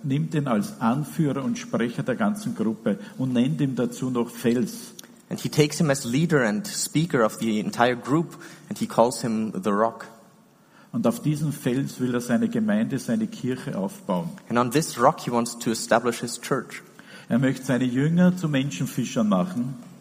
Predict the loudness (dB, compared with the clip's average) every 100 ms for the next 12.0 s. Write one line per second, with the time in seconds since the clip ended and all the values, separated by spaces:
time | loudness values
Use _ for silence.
0 | -4 -2 0 2 0 0 0 2 2 2
1 | 0 0 2 4 4 0 -6 -4 0 0
2 | 0 -4 -12 -20 -8 -6 0 0 4 2
3 | 2 -2 0 -2 -6 -2 -2 -2 -8 -6
4 | -4 0 -2 0 0 0 0 0 -2 0
5 | 0 2 0 -4 -4 -2 -2 -2 -2 0
6 | 0 0 -2 -2 -8 -18 -20 -18 -18 -10
7 | -2 0 0 -2 -2 -2 0 -2 -4 -4
8 | 0 0 0 -2 0 0 2 0 -2 0
9 | 2 2 0 0 0 0 0 -2 -2 0
10 | 0 -4 -12 -16 -4 -2 0 2 2 2
11 | 2 0 -2 4 4 4 -2 -2 -2